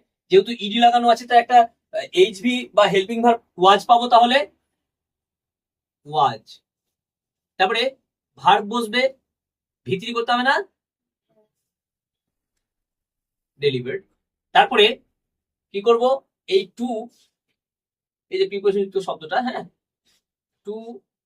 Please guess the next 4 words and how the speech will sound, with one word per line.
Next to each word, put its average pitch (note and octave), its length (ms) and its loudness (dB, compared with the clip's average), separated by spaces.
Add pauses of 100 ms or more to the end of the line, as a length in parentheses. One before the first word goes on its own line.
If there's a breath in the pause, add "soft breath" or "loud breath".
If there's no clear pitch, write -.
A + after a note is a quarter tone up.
(300)
a F3 160 -8 (420)
group E3+ 300 -4 (4000)
of - 160 -2 (280)
student, D3+ 420 -12